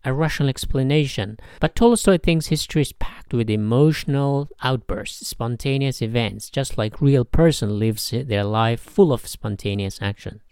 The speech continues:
History is a lot more random than historians tend to make. Life is a struggle. War and peace cannot exist without the other. In every aspect of life, there is a battle going on. Even falling in love and getting married is like going to war.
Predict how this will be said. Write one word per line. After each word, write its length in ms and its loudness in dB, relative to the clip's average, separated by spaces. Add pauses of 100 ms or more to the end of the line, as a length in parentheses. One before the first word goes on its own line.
(120)
History 400 0
is 100 2
a 60 4
lot 180 6
more 240 4
random 460 2
than 120 -2
historians 580 -2
tend 220 -6
to 80 -6
make. 460 -6 (440)
Life 300 4
is 120 2
a 60 2
struggle. 520 2
War 360 2
and 200 0
peace 260 4
cannot 380 0
exist 520 -2
without 440 -2
the 120 -6
other. 300 -4 (340)
In 120 4
every 240 4
aspect 360 2
of 160 -4
life, 220 4
there 120 0
is 100 -2
a 60 -4
battle 380 -2
going 300 -4
on. 140 -8
Even 300 2
falling 300 4
in 120 0
love 280 2
and 180 -2
getting 340 0
married 380 0
is 140 -2
like 200 0
going 280 2
to 100 -6
war. 420 -2